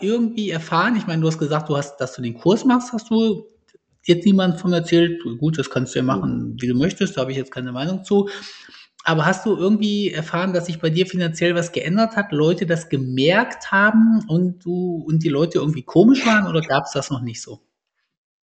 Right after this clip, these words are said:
Speaker 2: Nee, nach außen ist es ja auch gar nicht sichtbar. Also ich
Speaker 1: Ah,
Speaker 2: fahr immer noch
Speaker 1: okay.
Speaker 2: einen V W Polo.
Speaker 1: Okay.
Speaker 2: Also,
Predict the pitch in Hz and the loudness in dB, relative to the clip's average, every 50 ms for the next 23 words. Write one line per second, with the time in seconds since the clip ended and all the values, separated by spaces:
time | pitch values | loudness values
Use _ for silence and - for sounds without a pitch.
0 | _ _ _ - 131 131 131 127 - - _ _ - - - 135 - 143 139 - | _ _ _ 2 4 4 4 4 0 -6 _ _ -18 -12 -4 -2 0 0 2 4
1 | 127 131 135 135 - 151 151 147 - 143 139 - 143 - 139 139 - - 127 127 | 6 6 6 4 2 -4 -2 -2 -2 -2 0 2 2 2 2 2 0 0 0 2
2 | 127 127 127 - 131 127 - - - - 110 110 110 - _ _ _ _ - - | 0 -2 -4 -2 -4 -4 -4 -4 -2 0 0 0 -2 -6 _ _ _ _ -10 -8
3 | 117 113 117 - - - - - - - 139 127 120 - - - 117 117 - - | -6 -6 -4 -2 0 2 4 4 4 4 4 2 2 0 -2 -4 -6 -4 0 4
4 | 131 123 113 127 123 127 - 135 127 127 135 147 160 - - _ _ _ _ _ | 4 4 6 4 2 2 4 4 6 6 4 4 0 -2 -6 _ _ _ _ _
5 | _ - - - - 160 160 - 151 139 - - - | _ -20 -14 -6 -4 -2 0 2 2 2 2 0 -2